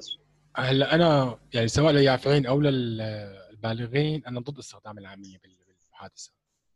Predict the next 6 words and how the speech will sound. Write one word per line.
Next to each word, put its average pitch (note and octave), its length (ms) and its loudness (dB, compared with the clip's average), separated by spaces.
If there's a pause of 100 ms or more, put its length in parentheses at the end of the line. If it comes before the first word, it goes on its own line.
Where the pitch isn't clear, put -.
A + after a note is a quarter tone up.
(1600)
يعني A2 160 -6
أنا، A#2+ 220 -10
يعني A2+ 240 -6
بال-، A2+ 160 -6
بالحوارات A#2+ 680 0
أنا A#2 420 -4